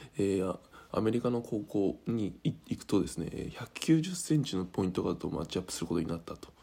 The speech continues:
まあ、すごいですね。高校一年生でもう百九十センチとマッチアップするって日本でも多分ほとんどないと思うんですけど、まあ、まずそれがあったと。で、身長については、まあ、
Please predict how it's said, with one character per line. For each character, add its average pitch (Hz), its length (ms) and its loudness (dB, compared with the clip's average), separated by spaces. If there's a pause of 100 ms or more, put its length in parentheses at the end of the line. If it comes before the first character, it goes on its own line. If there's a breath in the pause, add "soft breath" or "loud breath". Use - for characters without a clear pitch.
ま - 220 -4
あ、 - 40 -20 (420 loud breath)
す - 120 -6
ご 98 60 4
い - 40 0
で - 40 -8
す - 40 -8
ね。 - 120 -8
高 104 140 4
校 107 160 2
一 101 100 -2
年 104 120 2
生 - 120 -6
で - 160 -2
も - 140 -6
う 101 40 -8
百 - 140 -8
九 - 160 0
十 - 80 -4
セ 104 100 0
ン 95 60 2
チ - 100 -8
と - 80 -2
マ - 140 -6
ッ - 20 -14
チ - 120 -10
ア - 20 -8
ッ - 20 -20
プ - 60 -16
す - 80 -12
る - 40 -8
っ - 20 -20
て - 120 -4
日 98 100 -2
本 110 140 0
で 98 60 2
も 87 80 0
多 85 100 -2
分 82 60 0
ほ - 100 -6
と 87 120 -2
ん 90 40 -2
ど 87 80 -4
な 73 80 -2
い - 60 -4
と - 80 -4
思 - 120 -6
う - 20 -6
ん - 240 -10
で - 100 -10
す - 100 -18
け - 100 -10
ど、 - 100 -18 (420 loud breath)
ま - 100 -10
あ、 107 60 0
ま 113 80 6
ず 85 100 -4
そ - 140 -4
れ 95 100 4
が - 100 0
あ 85 40 -2
っ - 40 -10
た - 120 -8
と。 - 140 -12
で、 87 160 -2 (260 loud breath)
身 220 240 -2
長 247 140 -2
に 233 120 -2
つ - 120 0
い - 80 0
て 92 80 4
は、 82 280 4
ま 92 140 -2
あ、 - 160 -12